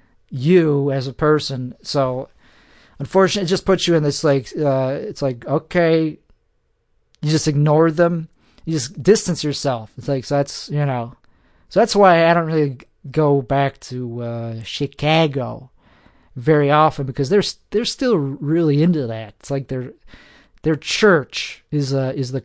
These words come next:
is like a, these p-, certain comedy clubs are their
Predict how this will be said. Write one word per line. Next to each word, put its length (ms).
is 180
like 160
a, 100
these 240
p-, 220
certain 380
comedy 420
clubs 560
are 220
their 720